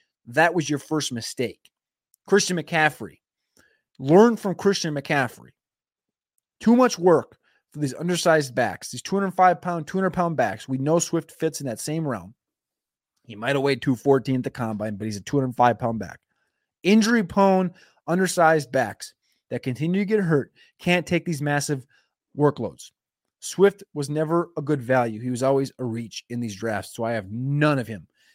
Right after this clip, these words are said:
'cause you knew Jamal Williams was gonna be there. Jamal Williams, again, another top twelve fantasy back at this current time. Jamal is gonna get a lot of this workload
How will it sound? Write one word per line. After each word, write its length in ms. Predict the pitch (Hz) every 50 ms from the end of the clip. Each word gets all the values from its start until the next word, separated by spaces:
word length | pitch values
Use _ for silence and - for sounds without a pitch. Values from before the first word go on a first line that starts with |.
| _ _
'cause 160 | - 131 123
you 80 | 139 147
knew 220 | 147 156 185 190
Jamal 320 | 151 156 165 160 151 147 143
Williams 260 | 147 143 131 127 117
was 60 | 127
gonna 160 | 127 127 117
be 180 | 113 110 127 123
there. 240 | 110 107 98 - _ _ _ _ _ -
Jamal 240 | - 135 147 151
Williams, 240 | 151 151 147 135 - -
again, 360 | 135 131 135 156 135 107 92 - _ _ _ -
another 220 | 127 127 127 131
top 260 | 123 - 139 123 - -
twelve 340 | - 139 123 120 110 - _ _ _
fantasy 400 | - 131 123 120 117 - 117 110
back 280 | 110 110 104 98 _ _ _ _
at 160 | - 117 120
this 160 | - 113 - -
current 300 | _ - 117 104 90 -
time. 240 | - 107 80 73 _ _ _ _ _ _ _ _ _ _ _ _ _ _ _ _ _ _ _ _ _ _ _ _ _ _ _ _ _ _ _ _ _ _ _ _ _ _ _ _ _ _ _ _ _ _ -
Jamal 640 | 123 123 139 147 160 175 185 202 214 220 214 _ _ _ _ _ _ _ _ _ _ _ _ _ _ _ -
is 100 | 139 -
gonna 220 | - 160 165 170
get 140 | 139 151 143
a 80 | 135 117
lot 280 | 110 123 143 147 160
of 80 | 156 139
this 140 | 135 127 -
workload 440 | 135 127 113 - 110 101 92 104